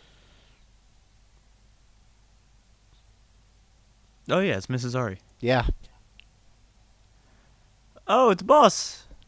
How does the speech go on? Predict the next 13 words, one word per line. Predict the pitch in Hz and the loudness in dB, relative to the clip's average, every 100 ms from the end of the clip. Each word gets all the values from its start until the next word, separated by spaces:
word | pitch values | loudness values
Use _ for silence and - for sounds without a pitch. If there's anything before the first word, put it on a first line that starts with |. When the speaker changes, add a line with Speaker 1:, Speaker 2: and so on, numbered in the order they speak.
| - - - - - - - - - - | -20 -20 -20 -20 -20 -20 -20 -20 -20 -6
Speaker 2:
Golden | 165 185 180 | 0 0 2
Globe | 180 170 | 2 4
winner | 165 156 | 4 2
Boss. | 127 113 - - - - - - - - - - - - - - - _ _ _ - _ _ _ _ - _ _ _ _ _ _ _ - _ _ _ - _ - _ - - - - | 4 6 6 6 -8 -12 -8 -8 -8 -10 -16 -20 -20 -20 -20 -20 -20 _ _ _ -20 _ _ _ _ -20 _ _ _ _ _ _ _ -20 _ _ _ -20 _ -20 _ -20 -20 -20 -12
So | 110 | -4
they | 151 - | 2 4
Speaker 1:
Hey, | 160 | 4
Speaker 2:
go | 190 | 4
Speaker 1:
with | 117 | 2
Speaker 2:
to | - | 0
Speaker 1:
a | |
Speaker 2:
an | |
Speaker 1:
nice | 127 | 4